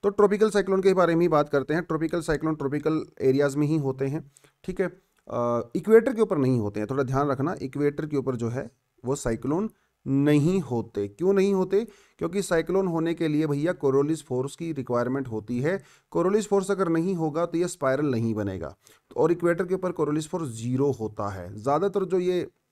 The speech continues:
साइक्लोन आपको मिलते हैं, ये मिलेंगे आपको टेन डिग्री से लेके ट्वेंटी फ़ाइव डिग्री के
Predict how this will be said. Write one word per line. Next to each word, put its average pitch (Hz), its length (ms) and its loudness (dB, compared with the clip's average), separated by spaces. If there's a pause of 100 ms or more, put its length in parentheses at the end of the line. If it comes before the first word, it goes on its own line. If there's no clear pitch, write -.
(360)
साइक्लोन 156 420 -2
आपको 151 200 0
मिलते 139 260 0
हैं, 143 120 -2
ये 151 120 0
मिलेंगे 143 300 0
आपको 135 180 -2
टेन 143 260 -4
डिग्री 131 240 -4
से 131 140 -4
लेके 127 260 -4
ट्वेंटी 127 320 -4
फ़ाइव 127 180 -4
डिग्री 117 280 -2
के 180 220 -6